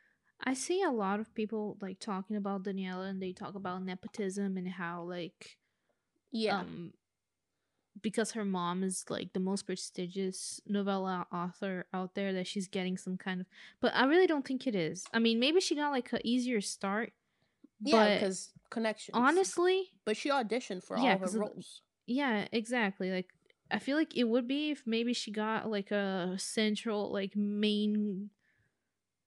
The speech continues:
Speaker 1: character role, like, her first run.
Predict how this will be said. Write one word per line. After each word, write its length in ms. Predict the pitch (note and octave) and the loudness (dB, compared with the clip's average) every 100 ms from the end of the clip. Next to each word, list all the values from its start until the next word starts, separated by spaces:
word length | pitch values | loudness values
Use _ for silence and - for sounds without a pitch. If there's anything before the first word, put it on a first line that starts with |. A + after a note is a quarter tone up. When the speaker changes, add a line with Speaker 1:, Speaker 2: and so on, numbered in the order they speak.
| _ - | _ 0
Speaker 1:
character 580 | A#3+ G#3+ G3 A#3+ G#3+ | 4 4 2 0 2
role, 360 | G3 G#3 G#3+ G#3 | 2 2 2 2
like, 220 | G3+ G3 | 2 0
her 120 | G3+ | -4
first 560 | G3 - G#3 G3+ - - _ G#3 | -2 0 2 2 -4 -10 _ -4
run. 560 | G3+ F#3 G3+ B3+ B3+ | -2 0 0 -2 -6